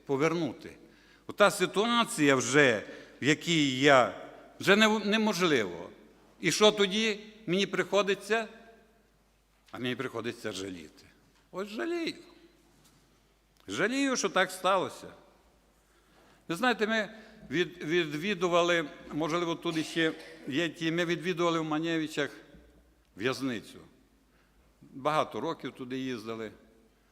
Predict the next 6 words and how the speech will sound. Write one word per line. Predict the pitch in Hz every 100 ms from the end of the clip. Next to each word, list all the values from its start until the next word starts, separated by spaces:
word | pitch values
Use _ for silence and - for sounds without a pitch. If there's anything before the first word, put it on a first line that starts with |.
| _
навіть | 131 123 107
хрещення | - 151 156 - 123 123
там | 127 120
робили, | 117 113 120 110
шість | - 113 -
чоловік. | 123 127 127